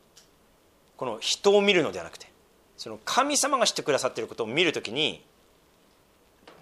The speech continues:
その時に、この静まるということが可能になるわけなんですね。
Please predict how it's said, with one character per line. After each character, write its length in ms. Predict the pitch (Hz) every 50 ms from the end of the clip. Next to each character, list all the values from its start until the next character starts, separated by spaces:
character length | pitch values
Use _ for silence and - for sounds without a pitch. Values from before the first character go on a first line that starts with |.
| - - -
そ 200 | - - - 226
の 120 | 262 262
時 200 | 269 254 - 185
に、 320 | 160 175 170 139 - - _ _ _ _ _ _ _ _ _ _ _ _ _ _ _ _ _ _ _ _ _ _ _ _ _ _ _ - -
こ 100 | - 117
の 260 | 123 120 117 107 - - -
静 540 | - - - - 139 120 123 135 135 139 135 - - -
ま 160 | 120 127 147 131
る 100 | 131 127
と 140 | - 117 110
い 100 | 117 143
う 80 | 151 -
こ 100 | 160 151
と 120 | 160 123
が 320 | 131 160 165 123 76 - - - - - - - - _ _ -
可 140 | - - 131
能 120 | 131 123 123
に 80 | 127
な 120 | 123 120 110
る 80 | 95
わ 80 | 80 -
け 80 | 90
な 60 | 82 78
ん 20 |
で 60 | 80 -
す 100 | - 151
ね。 180 | 180 226 262